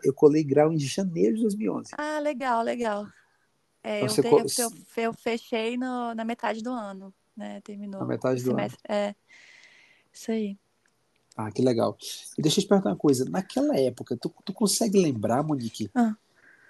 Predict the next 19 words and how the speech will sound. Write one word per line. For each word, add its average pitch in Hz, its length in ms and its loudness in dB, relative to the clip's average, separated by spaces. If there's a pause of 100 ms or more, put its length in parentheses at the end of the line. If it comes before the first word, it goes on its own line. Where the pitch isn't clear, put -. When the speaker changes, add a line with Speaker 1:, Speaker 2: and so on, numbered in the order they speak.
(140)
Speaker 1:
naquela 135 320 4
ocasião 131 400 2
da, 120 200 4
da 113 160 -4
tua 123 160 2
graduação, 117 760 2
do, - 240 -6
do - 80 2
Speaker 2:
Aham. 220 120 2
Speaker 1:
processo 127 440 2
inteiro, 123 340 4
quais 160 280 2
foram 165 180 4
as 139 80 0
tuas - 180 2
principais 135 460 2
dificuldades 123 580 0
na 104 220 -4 (680)
Speaker 2:
Então, 247 540 4